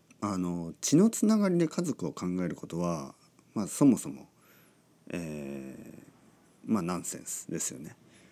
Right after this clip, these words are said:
夫婦自体が、あの、血のつながりがないからね。で、僕の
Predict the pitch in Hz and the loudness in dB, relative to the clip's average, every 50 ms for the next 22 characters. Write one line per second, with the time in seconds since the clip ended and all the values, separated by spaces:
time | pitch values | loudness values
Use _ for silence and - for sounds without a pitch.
0 | _ - - 233 233 196 - - 95 85 87 107 - - 85 69 65 - - - | _ 2 6 6 6 6 6 4 2 2 2 2 4 4 2 2 0 -6 -10 -14
1 | - - - - 104 98 90 87 - - 117 113 110 107 - 113 113 110 107 110 | -16 -20 -14 -8 -6 -4 -4 -4 0 4 4 4 4 4 4 4 4 4 4 4
2 | 104 98 92 80 80 80 80 87 87 - - - - - - - _ _ _ _ | 4 2 0 -2 -4 -4 -4 -4 -4 -6 -10 -16 -20 -20 -20 -20 _ _ _ _
3 | _ _ _ _ _ _ _ _ - - - - - - _ _ _ - 151 147 | _ _ _ _ _ _ _ _ -20 -20 -20 -20 -20 -20 _ _ _ 6 8 8
4 | 147 143 143 139 139 135 131 127 127 120 131 139 143 139 135 135 131 - - | 10 10 10 8 8 8 6 4 4 4 6 6 8 8 8 6 6 4 0